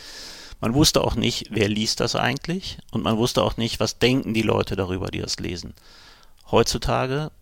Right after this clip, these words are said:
haben wir direkten Zugang zu den Menschen, die sich für Borussia Mönchengladbach interessieren. Wir können auf unseren Kanälen,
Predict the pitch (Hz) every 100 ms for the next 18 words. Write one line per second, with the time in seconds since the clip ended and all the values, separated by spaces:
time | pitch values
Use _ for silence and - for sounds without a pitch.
0 | - - - 104 104 107 110 110 110 -
1 | - 110 120 - 127 - 113 101 95 92
2 | - - - _ _ - - 104 95 92
3 | 92 95 92 - - 92 - 95 92 92
4 | 90 95 95 90 95 98 92 92 - 110
5 | 113 - 110 110 107 107 107 113 110 117